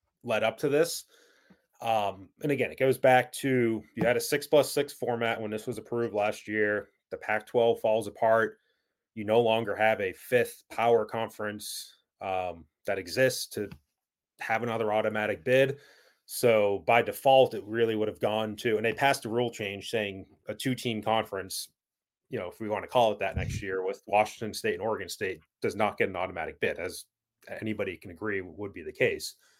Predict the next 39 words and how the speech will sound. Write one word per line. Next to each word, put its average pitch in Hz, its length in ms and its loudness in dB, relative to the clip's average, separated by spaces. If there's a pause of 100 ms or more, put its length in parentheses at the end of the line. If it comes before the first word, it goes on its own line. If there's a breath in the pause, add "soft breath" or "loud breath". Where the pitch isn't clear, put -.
(800)
But 139 240 10
if 123 100 -2
it 131 40 6
was 110 140 2
still 170 200 10
six 143 240 4
plus - 220 2
six, 214 240 8
that 123 220 0 (100)
would 147 160 6
have 117 40 2
been 107 300 -2
two 190 260 4
auto 139 280 10
bids 113 360 4
for 113 640 2 (600)
group 147 160 0
of 104 80 -8
five 156 260 8
teams, 78 440 -14 (120)
which 123 480 4 (1160)
is 143 160 0
both 175 300 8
good 156 140 12
and 147 140 2
bad. 107 340 4
Like, 117 240 -2
let's 131 200 0
say 139 120 4
Alabama 117 440 2
got 104 200 -4
an 104 60 -12
at-large 107 520 -2
bid 104 220 0
and 107 80 -10
was 101 300 -6
the 92 240 -6 (440)
sixth - 420 -4
seed, 156 340 -2